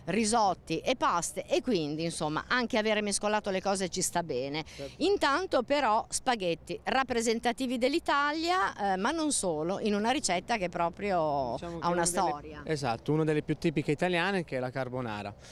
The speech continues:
Speaker 2: tipica di Roma come si sa. Abbiamo realizzato questo piatto con una pasta de cecco, che è uno spaghetto che secondo me è degno di essere rappresentato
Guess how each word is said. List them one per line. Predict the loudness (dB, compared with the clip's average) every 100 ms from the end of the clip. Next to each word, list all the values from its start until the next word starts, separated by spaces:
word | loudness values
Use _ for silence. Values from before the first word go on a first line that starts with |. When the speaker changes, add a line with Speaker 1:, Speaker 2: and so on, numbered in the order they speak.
| -20 -18 -6
Speaker 2:
tipica | -4 0 2
di | 4
Roma | 4 2 0 -4
come | -6 -8
si | -6
sa. | -2 0 0 -2 -14 -8
Abbiamo | -2 0 2 0 0
realizzato | 0 0 0 0 0
questo | -2 -2 0
piatto | 0 0 -4
con | -4 -4
una | -2 -4 -2
pasta | -2 -2 -2 0
de | 0
cecco, | 0 -2 -2 -4 -2
che | 0
è |
uno | -2
spaghetto | -2 -2 0 0 -2
che | -6
secondo | -6 -6 -6 -4
me | -4 -4 -8 -20 -20 -20 -20 -20 -20 -8
è | -4
degno | 0 2 2 0
di | -2 -2 0
essere | -2 0 0
rappresentato | 0 -4 -6 -4 -2 0 0 -2 -4 -6